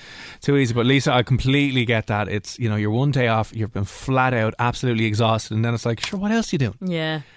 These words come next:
Speaker 1: Just, what else are you doing? What would you, why would you want to be doing nothing? You should be doing something. And look, and then guilting you into you going, "Oh, but sure, your mum's, mum's getting on, it needs a hand." Taking this down or taking that down.
Speaker 2: Do you think it's changing now for
Speaker 1: Oh, we're all getting lazy,
Speaker 2: for
Speaker 1: yeah.
Speaker 2: kids, though?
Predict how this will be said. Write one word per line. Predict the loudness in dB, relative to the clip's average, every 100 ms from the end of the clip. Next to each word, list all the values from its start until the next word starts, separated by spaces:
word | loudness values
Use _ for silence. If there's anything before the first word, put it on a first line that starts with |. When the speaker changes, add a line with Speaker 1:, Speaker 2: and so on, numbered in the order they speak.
| -10
Speaker 1:
Just, | -6 -6 -6 2
what | 4
else | 6 4
are | 4
you |
doing? | 4
What | 4 2
would | 2
you, | 2
why | 2 2
would | 4
you | 2
want | 2
to |
be | 2
doing | 2 4
nothing? | 4 2 -2
You | -2
should | 0
be | 0
doing | 2 0
something. | 2 0 0 -10 _ _ _ -8
And | -4 -2
look, | -2 -8 -6
and | -2
then | 0
guilting | 2 2 2 2
you | 2
into | 2 2
you | 0
going, | 0 -4 _ -8
"Oh, | -6
but | -8
sure, | -8 -6
your | -4
mum's, | -2 -4 -4 -10 -20 _ _ -20 -20 _ -4
mum's | -4 -2
getting | -4 -2
on, | -2
it | 0
needs | -2 -2
a |
hand." | -4 -2 -2 -2 -8 -20 _ _ -10
Taking | -4 -2 0
this | -2 0
down | -2 -2
or |
taking | -2 -4 -2
that | -2 -2
down. | -6 -6 -8
Speaker 2:
Do | -4
you |
think | -2 -2
it's | -4
changing | -2 0 2 0 -2 -2
now | -2 -4
for | -4 -2 -2 -4 _ _ _ -2
Speaker 1:
Oh, |
we're | 2 2
all | 2
getting | -2 -4
lazy, | -8 -6
Speaker 2:
for | -6
Speaker 1:
yeah. | -4
Speaker 2:
kids, | 0 0 0 -4
though? | -4